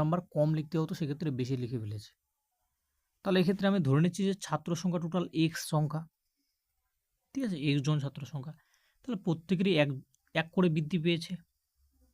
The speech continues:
তাহলে এটা হচ্ছে টোটাল। তাহলে এটাও সমান সমান হচ্ছে চুয়ান্ন কিন্তু আমাদের হয়ে যাবে, ঠিক আছে? তাহলে এক্স জন আমি ছাত্র সংখ্যা ধরলাম, প্রত্যেকেরই এক গড় বৃদ্ধি পেয়েছে, এটা সমান সমানই আমাদের কিন্তু এই যে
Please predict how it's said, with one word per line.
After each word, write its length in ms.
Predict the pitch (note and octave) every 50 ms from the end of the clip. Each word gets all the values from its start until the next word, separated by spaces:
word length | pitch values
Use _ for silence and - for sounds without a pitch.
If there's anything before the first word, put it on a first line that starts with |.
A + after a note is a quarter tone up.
| _ _ _ _ _ _ _ _ _ _ _ -
তাহলে 120 | - C3+ C#3
এটা 80 | C#3+ E3
হচ্ছে 160 | D#3 D#3+ F3+ E3 -
টোটাল। 220 | D#3+ D3 E3+ F3 F3+ - _ _ _ _ _ _ _ _ _ _ _ _ -
তাহলে 160 | - D3 - - - D#3+
এটাও 200 | C3 F3 F3 F#3 E3+ -
সমান 200 | - D#3+ E3+ E3+ E3
সমান 140 | F3 F3 F3+
হচ্ছে 160 | F3 F3 - G#3 - -
চুয়ান্ন 340 | - D#3 D3 C#3 D3 D3+ D#3 D3+ C#3+
কিন্তু 140 | D#3 D3+ D3+
আমাদের 200 | C#3+ D3 D#3 D3+ A#2+
হয়ে 140 | A2 A2 A2 G#2+
যাবে, 160 | G#2+ A2 - _ _ _ _ _ - _ _ _ _ _ _ _ _ _ _ _ _ _ _ _ _ _ _ _ _ _ _ _ _ _ _ _ _ _ _ _ _ -
ঠিক 120 | G#3 A3+ A#3+
আছে? 120 | F#3 E3 A#2 G#2 - _ _ - - _ _ -
তাহলে 180 | D3+ C#3+ C#3+ D3 D3+ - - D3+ D#3
এক্স 160 | D#3+ D#3+ - - -
জন 120 | D#3 D#3 D#3
আমি 160 | D#3 D#3+ D#3+ D3+ -
ছাত্র 180 | C#3 C3+ - D#3
সংখ্যা 260 | D3 - E3 D#3 D#3+ C#3+
ধরলাম, 260 | D#3+ D#3+ E3+ G3 A3+ A3+ A#3+ - _ _ _ -
প্রত্যেকেরই 420 | D3+ C3+ - - D#3 C#3+ D3+ D3+ C3 A#2+
এক 60 | B2 - _ - C#3+ B2
গড় 160 | C3 C3 C#3+ C#3 B2+
বৃদ্ধি 220 | B2+ C3 B2+ B2+ D3+ -
পেয়েছে, 280 | E3+ D#3+ D#3+ D3+ - - A3+ A3+ _ _ _ _ _ _ _ _ _ -
এটা 160 | D#3+ D3 F3+ D#3+ -
সমান 200 | - D#3 E3+ E3+ E3
সমানই 220 | F3+ F3 F#3 F#3 F3 E3+
আমাদের 160 | E3 D#3+ E3 D#3
কিন্তু 180 | E3+ E3 E3 A#3 A#3+ A3+ - _ _ _ _ -
এই 80 | - E3
যে 60 | E3